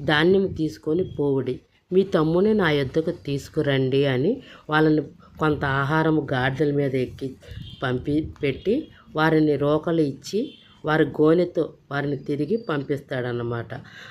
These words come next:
అప్పుడు యాకోబు దగ్గరికి ఆ, వారు ఆహారం తీసుకొని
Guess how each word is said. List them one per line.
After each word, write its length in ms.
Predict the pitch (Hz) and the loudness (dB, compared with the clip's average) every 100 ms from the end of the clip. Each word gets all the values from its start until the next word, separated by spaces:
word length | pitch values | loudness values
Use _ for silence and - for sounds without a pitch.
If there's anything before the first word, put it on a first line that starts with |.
| - | -6
అప్పుడు 260 | 147 160 | -2 2
యాకోబు 560 | 151 143 135 156 160 151 | 4 4 2 4 2 4
దగ్గరికి 720 | 147 135 - 135 - 131 156 156 - - | 2 2 0 -2 -4 -6 -8 -10 -16 -4
ఆ, 280 | 151 160 - 156 | -2 -2 -2 -2
వారు 220 | 151 151 | 0 2
ఆహారం 580 | 139 139 135 156 160 160 - | 2 2 2 0 0 0 -2
తీసుకొని 580 | 139 135 - 143 147 240 | -6 -6 -6 -4 0 -2